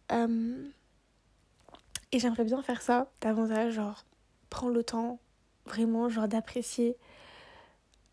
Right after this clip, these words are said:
euh, ce qui se passe autour de moi quand je fais des trucs, que ce soit, bah, quand je sors avec des potes, ou quand je suis toute seule, ou quand je voyage, ou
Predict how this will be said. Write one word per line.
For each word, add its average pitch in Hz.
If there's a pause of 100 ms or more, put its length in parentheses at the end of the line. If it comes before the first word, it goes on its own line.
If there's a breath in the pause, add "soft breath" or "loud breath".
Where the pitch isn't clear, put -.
(100)
euh, 226 (360)
ce -
qui -
se -
passe 269
autour 247
de 233
moi 233 (1300)
quand 240
je -
fais 254
des 226
trucs, - (1400 loud breath)
que -
ce 254
soit, 254
bah, 233
quand 240
je 233
sors 240
avec 233
des 220
potes, 240
ou -
quand -
je 220
suis -
toute -
seule, 240
ou 226
quand 233
je 214
voyage, 240
ou 208